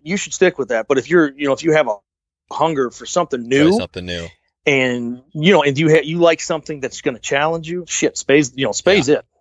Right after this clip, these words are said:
Speaker 2: Yeah, yeah. And, and so when you
Speaker 1: Um,
Speaker 2: get 'em on the water, I mean, once you get the casting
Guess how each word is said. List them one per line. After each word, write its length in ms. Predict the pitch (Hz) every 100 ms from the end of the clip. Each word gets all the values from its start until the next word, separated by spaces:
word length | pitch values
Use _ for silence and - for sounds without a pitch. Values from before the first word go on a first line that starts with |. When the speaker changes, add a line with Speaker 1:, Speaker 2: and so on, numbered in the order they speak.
| _
Speaker 2:
Yeah, 160 | 90 85
yeah. 200 | 85 80 _
And, 220 | - 110 131
and 240 | 139 123
so 180 | - 135
when 120 | 131
you 60 | 127
Speaker 1:
Um, 60 |
Speaker 2:
get 140 | 143 143
'em 100 | 135
on 140 | 120
the 60 | 113
water, 420 | 120 127 117 107
I 80 | 107
mean, 160 | 110
once 260 | 127 131 -
you 80 | 113
get 200 | 113 -
the 80 |
casting 720 | - 107 110 - - 95 92